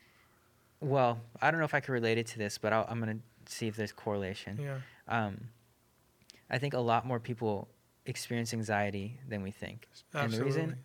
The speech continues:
Speaker 1: I say that is because I think growing up in high school, uh, I, I shared this a little bit at the beginning, but w-, I,
Speaker 2: Mm-hmm.
Speaker 1: I've always felt like I had a lot of friends, but I didn't have any, like, close friends.
Speaker 2: Hmm.
Speaker 1: So, like, I was part of, like,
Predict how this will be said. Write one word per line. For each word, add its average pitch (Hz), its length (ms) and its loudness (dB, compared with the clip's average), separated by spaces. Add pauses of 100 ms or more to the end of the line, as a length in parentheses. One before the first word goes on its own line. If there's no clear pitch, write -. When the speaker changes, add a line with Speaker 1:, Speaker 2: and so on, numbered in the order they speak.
Speaker 1:
I 117 80 -2
say 117 200 0
that 104 240 2
is 107 140 -6
because 104 460 -2 (720)
I 127 100 4
think 131 380 -4 (340)
growing 170 220 4
up 160 120 4
in 127 80 -2
high 135 220 2
school, 107 420 -2 (1160)
uh, 110 380 4 (220)
I, 113 160 4 (240)
I 127 180 0
shared 170 220 4
this 143 100 2
a 127 40 0
little 120 160 2
bit 127 80 2
at 117 80 0
the 117 40 -4
beginning, 107 420 0
but 101 180 0
w-, 110 160 -10 (100)
I, 120 140 4
Speaker 2:
Mm-hmm. 139 100 0
Speaker 1:
I've 123 120 2
always 156 240 2
felt 147 240 2
like 123 160 2
I 117 40 2
had 147 240 0
a 170 60 2
lot 165 140 4
of 151 80 -2
friends, 120 440 0
but 110 140 2
I 117 40 2
didn't 123 120 -4
have 123 140 2
any, 120 140 0
like, 95 160 -4
close - 260 -6
friends. - 380 -14 (200)
Speaker 2:
Hmm. 143 440 -6
Speaker 1:
So, 135 120 2
like, 131 100 8
I 120 80 10
was 127 100 6
part 156 320 4
of, 139 100 2
like, 127 180 6